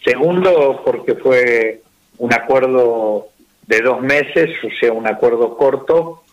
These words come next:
y, y con un porcentaje que va a estar por encima de la inflación y que sumado a los porcentajes que venimos estableciendo en la paritaria que abrimos en el mes de mayo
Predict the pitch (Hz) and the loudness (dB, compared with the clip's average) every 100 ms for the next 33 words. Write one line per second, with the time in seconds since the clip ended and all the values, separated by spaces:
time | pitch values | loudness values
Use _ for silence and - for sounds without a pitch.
0 | _ _ _ _ 127 117 113 110 110 110 | _ _ _ _ -2 0 0 2 2 2
1 | 107 110 - - 131 147 151 143 143 135 | 0 -2 -2 -2 -2 -2 -2 0 -2 0
2 | 160 156 156 131 127 120 131 123 - 120 | -2 -2 -2 0 0 0 -2 -4 -2 0
3 | 117 120 - 147 143 127 120 127 123 139 | 0 -4 -4 0 0 0 -2 0 0 0
4 | 147 135 - 113 123 131 143 147 131 127 | -2 -2 -4 -4 -4 0 0 0 0 -4
5 | - _ _ _ _ 120 113 - 127 - | -6 _ _ _ _ -2 -2 0 -2 0
6 | 123 117 139 - 143 123 117 - - - | -4 0 -2 0 0 0 0 -4 -8 -10
7 | - - - 120 120 120 131 127 123 120 | -10 -20 -4 0 2 0 -2 0 0 0
8 | 120 123 123 165 147 123 113 110 120 117 | 0 0 0 0 0 0 0 0 -2 -2
9 | 120 131 127 120 - 117 113 120 135 131 | -2 0 2 0 0 2 2 -2 -2 0
10 | 120 117 120 123 120 127 139 131 - 151 | 0 -2 -2 -2 0 0 0 0 2 0
11 | - | -2